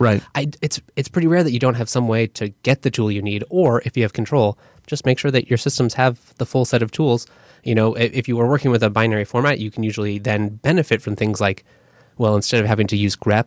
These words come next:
Speaker 2: or regex or something else, it will have an, you know, you can write queries on it that can understand, like, only select entries wh-, whose date field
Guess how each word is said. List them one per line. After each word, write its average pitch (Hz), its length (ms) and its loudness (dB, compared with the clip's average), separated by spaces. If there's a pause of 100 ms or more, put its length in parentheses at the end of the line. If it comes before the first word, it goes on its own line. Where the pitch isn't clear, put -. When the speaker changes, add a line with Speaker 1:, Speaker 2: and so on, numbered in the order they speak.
Speaker 2:
or 98 160 0
regex 110 720 0
or 104 160 -2
something 110 300 -2
else, 131 340 0
it 123 160 -2
will 127 80 4
have 110 160 2
an, 107 80 2
you 117 160 0
know, 101 40 2
you 113 140 0
can 113 120 2
write 107 200 0
queries 180 400 0
on 104 160 0
it 107 140 -2
that 113 120 -2
can 113 120 0
understand, 107 400 0
like, 98 180 -2 (320)
only 120 220 4
select 110 360 -2
entries 110 380 0
wh-, - 280 -16
whose 107 240 2
date 123 320 0
field 104 440 -4